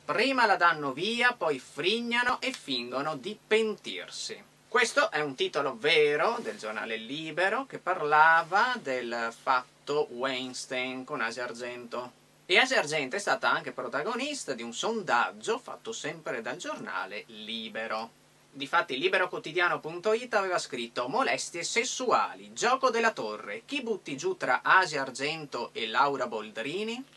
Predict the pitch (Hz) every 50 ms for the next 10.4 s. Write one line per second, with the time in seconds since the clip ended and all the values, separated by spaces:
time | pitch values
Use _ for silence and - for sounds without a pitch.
0 | - - - - 285 294 302 277 285 277 - - - - - 113 127 156 214 233
1 | 226 233 240 254 254 254 254 233 202 202 240 262 214 220 - - 131 - 156 151
2 | 147 143 170 202 226 240 220 240 240 240 254 262 - - 135 135 - _ - 180
3 | 180 202 214 220 220 - 226 220 - 180 165 175 185 185 175 - - - - 95
4 | - - - - - - - - - - - - 147 - - - _ _ - -
5 | 104 101 - _ _ _ _ _ _ _ _ _ 202 226 240 254 269 277 262 -
6 | 202 233 262 262 - - - 190 226 240 233 247 - 247 240 - - 107 - -
7 | - 113 101 - 110 - - _ _ _ _ _ - - - 143 127 - - 214
8 | 262 277 262 214 135 127 120 123 139 190 220 - - - - - - - - _
9 | - 220 247 269 277 269 277 277 254 - 214 220 226 233 226 233 240 240 226 -
10 | - 233 226 220 - 220 - -